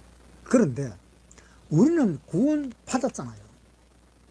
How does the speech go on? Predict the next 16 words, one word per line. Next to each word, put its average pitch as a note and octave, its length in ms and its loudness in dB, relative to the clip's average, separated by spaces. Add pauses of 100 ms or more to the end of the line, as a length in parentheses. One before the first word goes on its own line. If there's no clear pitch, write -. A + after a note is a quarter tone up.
(920)
우리는 C4 500 6
구원 D#4+ 440 4
받아서 D4+ 640 -2 (2250)
빌라델비아 E3 760 2 (460)
교회라고 B2 600 -12
합니다. F#2 380 -20 (1700)
구원을 E3 400 -2
받았기 E3 360 -10
때문에. G#2+ 180 -20 (1200)
빌라델비아 C4 840 6
교회 G3+ 300 4
사람들은 G3 520 -6
다 - 380 -4
구원을 A#3+ 440 -4
받은 A#3+ 280 -8
사람입니다. A2+ 360 -18